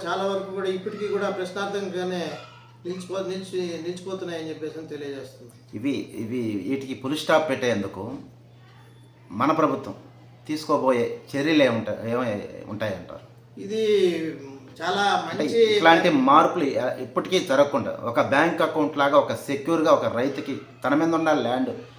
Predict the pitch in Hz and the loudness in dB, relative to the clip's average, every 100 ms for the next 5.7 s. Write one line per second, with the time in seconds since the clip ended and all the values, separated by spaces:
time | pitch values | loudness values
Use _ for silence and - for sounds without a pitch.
0 | - - 120 156 180 180 170 156 - 151 | -20 -6 2 6 8 6 4 0 -2 0
1 | 151 139 - - - - - - - - | 2 0 -2 -14 -20 -20 -20 -20 -20 -10
2 | 143 135 156 147 147 131 139 143 139 127 | -2 2 4 4 0 0 0 2 2 2
3 | 117 120 117 120 127 135 113 110 117 104 | 2 -2 -2 0 0 0 -2 -2 -4 -8
4 | 101 - - 117 131 123 104 98 123 170 | -8 -14 -12 -2 2 2 0 -6 -2 -2
5 | - 127 135 - 151 165 | -4 -2 -2 2 2 2